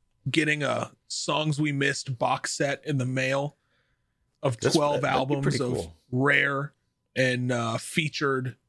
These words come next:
Speaker 1: songs? That'd be, that'd be pretty fucking dope.
Speaker 2: Yeah, from, from starting as early as nineteen ninety-five all the way up till a couple weeks ago. Pretty neat.
Speaker 1: Here, here's a question.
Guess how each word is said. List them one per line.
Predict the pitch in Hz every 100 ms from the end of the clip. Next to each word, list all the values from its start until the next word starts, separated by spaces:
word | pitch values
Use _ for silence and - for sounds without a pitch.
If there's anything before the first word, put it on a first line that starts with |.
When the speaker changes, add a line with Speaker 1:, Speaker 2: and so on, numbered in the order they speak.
| _ -
Speaker 1:
songs? | - 170 139 135 139 - - _ _ _ -
That'd | 151
be, | 190
that'd | 123 170 226
be |
pretty | 311 294 277
fucking | - 240 196
dope. | 160 175 - _ _ -
Speaker 2:
Yeah, | 117 147 -
from, | - 117 110 -
from | - 127 113 110
starting | - 143 143 131
as | 120
early | 127 117
as | 101 110
nineteen | 117 117 123
ninety-five | 117 113 - 113 98
all | 95
the | 101
way | 101 95
up | 90
till | - 95 85 82 _ _ _ _ -
a | -
couple | - 107 95
weeks | 95 -
ago. | - - - _ _ _ _ _
Pretty | - 262
neat. | 233
Speaker 1:
Here, | 226 208
here's | 165 226 196
a |
question. | - 160 151 170 160